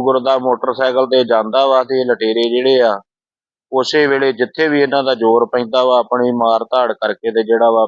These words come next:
ਵੀ ਪੰਜ ਸੌ, ਸੱਤ ਸੌ, ਹਜ਼ਾਰ ਰੁਪਈਏ ਬਦਲੇ ਜਿਹੜਾ ਵਾ ਵੀ ਬੰਦੇ ਨੂੰ ਸੱਟਾਂ ਲਾ ਦੇਣੀਆਂ। ਉਹ ਨਹੀਂ ਵੇਖਣਾ ਕਿ ਬੰਦੇ ਦਾ ਕੀ ਨੁਕਸਾਨ ਹੋਣ ਡਿਆ। ਹੁਣ ਕੱਲ੍ਹ ਜਿਹੜਾ ਵਾ ਵੀ ਸਾਡੇ ਇੱਥੇ ਆ ਰਾਹ ਦੇ ਲਾਗੇ ਹੀ ਜਿਹੜਾ ਵਾ ਵੀ ਇਹ ਛੇ ਕੁ ਵਜੇ ਦਾ ਟੈ-, ਟਾਈਮ ਸੀ ਜਦੋਂ ਨਿਤਨੇਮ ਨੂੰ ਚੱਲੇ ਆ,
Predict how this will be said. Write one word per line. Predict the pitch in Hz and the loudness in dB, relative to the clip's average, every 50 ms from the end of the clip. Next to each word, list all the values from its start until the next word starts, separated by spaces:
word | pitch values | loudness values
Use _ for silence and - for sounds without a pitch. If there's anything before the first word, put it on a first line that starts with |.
| 101 | 0
ਵੀ | 117 117 110 98 - _ _ _ _ _ _ _ _ _ _ | 0 0 0 -2 -6 _ _ _ _ _ _ _ _ _ _
ਪੰਜ | 123 123 123 127 120 | -4 -4 -2 -2 -4
ਸੌ, | - - 127 123 120 | -2 0 0 0 0
ਸੱਤ | 110 127 120 117 | 0 0 -2 -2
ਸੌ, | 101 - - 123 120 | -2 -2 0 0 2
ਹਜ਼ਾਰ | 120 123 127 127 123 | 2 2 2 2 2
ਰੁਪਈਏ | 113 104 - 107 110 110 117 120 | 0 -2 -2 -4 -2 0 0 0
ਬਦਲੇ | 107 113 113 110 110 117 117 107 | 2 0 0 2 2 2 2 2
ਜਿਹੜਾ | 113 117 120 120 | 2 2 2 2
ਵਾ | 113 117 117 | 2 2 0
ਵੀ | 110 120 117 107 | 0 0 -2 -2
ਬੰਦੇ | 113 110 110 110 113 | -2 -2 -2 -2 -2
ਨੂੰ | 113 113 113 | -2 -2 -4
ਸੱਟਾਂ | 107 113 110 - - 113 113 113 | -4 -6 -6 -4 -2 -2 0 0
ਲਾ | 110 110 110 | 0 0 0
ਦੇਣੀਆਂ। | 107 110 110 110 110 110 113 107 107 104 104 _ - | 0 -2 -4 -4 -2 -2 -2 0 -2 -2 -4 _ -2
ਉਹ | 123 131 135 | 0 2 2
ਨਹੀਂ | 131 131 127 120 | 2 2 0 0
ਵੇਖਣਾ | 117 113 - - 117 117 117 | 0 -2 -2 -2 -4 -4 -2
ਕਿ | 110 113 120 110 | -2 -2 -2 -2
ਬੰਦੇ | 110 113 113 110 113 110 | -2 -2 -2 -2 -2 0
ਦਾ | 110 113 | 0 -2
ਕੀ | 107 - 120 113 113 | -4 -4 -6 -6 -4
ਨੁਕਸਾਨ | 113 113 104 - - - 104 104 107 113 123 | -4 -4 -4 -4 -6 -4 -2 -2 0 0 0
ਹੋਣ | 127 127 120 107 | 0 -2 -2 -2
ਡਿਆ। | 98 101 107 107 104 - _ _ _ _ _ _ _ _ _ | -2 0 0 -2 -2 -6 _ _ _ _ _ _ _ _ _
ਹੁਣ | 120 113 113 110 - | -4 -4 -4 -2 -2
ਕੱਲ੍ਹ | 117 123 135 143 139 | -2 0 0 0 0
ਜਿਹੜਾ | 127 123 127 127 127 127 | 0 0 0 2 2 2
ਵਾ | 123 123 123 | 2 2 2
ਵੀ | 113 123 113 | 0 -2 -2
ਸਾਡੇ | - 113 113 107 104 117 120 117 | -2 -4 -4 -2 -2 -2 -2 -2
ਇੱਥੇ | 113 - 127 120 | -2 0 0 2
ਆ | 117 113 | 2 2
ਰਾਹ | 110 107 110 120 | 2 2 0 0
ਦੇ | 123 123 123 | 0 0 0
ਲਾਗੇ | 117 110 104 101 98 98 123 | 0 0 0 -2 -2 -2 -2
ਹੀ | 127 | -2
ਜਿਹੜਾ | 117 117 117 110 123 117 | 0 0 0 2 2 2
ਵਾ | 117 117 113 110 | 0 0 -2 -2
ਵੀ | 120 117 117 | -2 0 2
ਇਹ | 113 113 113 107 104 101 _ _ _ _ _ _ _ _ _ _ _ _ _ _ _ _ _ - | 4 4 4 2 0 -2 _ _ _ _ _ _ _ _ _ _ _ _ _ _ _ _ _ -8
ਛੇ | - 135 131 143 151 | -4 -2 0 0 0
ਕੁ | 143 160 | 0 0
ਵਜੇ | 143 135 131 127 127 | 0 0 2 2 2
ਦਾ | 120 123 123 | 2 2 0
ਟੈ-, | 120 - 123 120 120 117 | 0 0 0 0 0 0
ਟਾਈਮ | 110 - 110 113 123 135 135 | 0 -2 -2 -2 -2 -2 -2
ਸੀ | 135 135 | -2 -2
ਜਦੋਂ | 120 120 120 117 117 | -2 -2 -2 0 0
ਨਿਤਨੇਮ | 117 113 110 - - 113 117 117 117 | -2 -2 -4 -4 -6 -6 -4 -4 -2
ਨੂੰ | 117 120 120 | -2 -2 -2
ਚੱਲੇ | - 113 101 101 113 123 127 | -2 -4 -2 -2 0 0 0
ਆ, | 123 113 | 0 -2